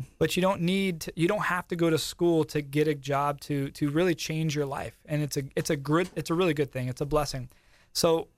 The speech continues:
we kinda look at our, at our profession and our business like it's a little bit broken. You get people who have fallen on some really hard times before, and maybe that they,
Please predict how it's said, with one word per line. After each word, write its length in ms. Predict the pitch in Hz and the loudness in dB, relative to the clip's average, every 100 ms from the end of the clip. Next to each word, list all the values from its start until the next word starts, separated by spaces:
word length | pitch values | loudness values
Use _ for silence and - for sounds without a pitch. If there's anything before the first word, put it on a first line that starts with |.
| _ - | _ -4
we 100 | 165 | -4
kinda 240 | - 240 | 0 2
look 220 | 170 190 | 4 2
at 80 | 185 | 2
our, 220 | 165 160 151 | 2 0 -2
at 100 | 151 | -2
our 140 | 156 156 | 0 0
profession 440 | 143 151 156 156 | -2 -2 -2 -2
and 120 | 147 | -2
our 80 | 139 | 0
business 400 | 143 151 156 - | 2 0 0 -2
like 160 | 147 147 | -2 -2
it's 100 | 160 | 2
a 60 | |
little 240 | 151 185 190 | 2 2 0
bit 220 | 208 - | -2 0
broken. 440 | 143 151 202 202 | 0 0 -2 -2
You 120 | 185 156 | 0 -2
get 120 | - | 0
people 300 | 175 180 156 | -2 0 0
who 80 | 170 | 0
have 120 | - | 0
fallen 260 | 165 165 | 0 0
on 80 | 156 | 0
some 160 | 151 151 | -2 0
really 160 | 156 | 0
hard 240 | 147 165 160 | 0 -2 -4
times 320 | 143 156 156 | -2 -2 -2
before, 420 | 165 - 175 180 | -4 0 2 2
and 160 | 165 143 | 0 -2
maybe 220 | 147 147 | 0 0
that 200 | 143 - | -2 -2
they, 200 | 151 | 0